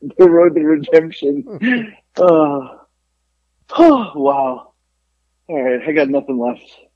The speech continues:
Speaker 1: I, I laughed so hard when you said that, I almost got myself now. <laughs>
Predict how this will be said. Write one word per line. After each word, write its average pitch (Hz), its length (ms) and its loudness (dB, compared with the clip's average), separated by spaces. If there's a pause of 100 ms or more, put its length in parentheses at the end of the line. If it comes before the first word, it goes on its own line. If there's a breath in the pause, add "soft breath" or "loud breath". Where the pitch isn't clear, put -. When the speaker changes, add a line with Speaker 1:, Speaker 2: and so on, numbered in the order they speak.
(340)
Speaker 1:
I, 180 140 6
I 165 240 2
laughed 160 300 0
so 151 140 -6
hard 147 220 -6 (100)
when 139 220 -10
you 143 80 -10
said 135 220 -10
that, 147 80 -4
I 127 140 -2
almost 123 200 -8 (140)
got 120 140 -8 (140)
myself 120 220 -8
now. 480 1700 -14 (840)
<laughs> 247 280 -14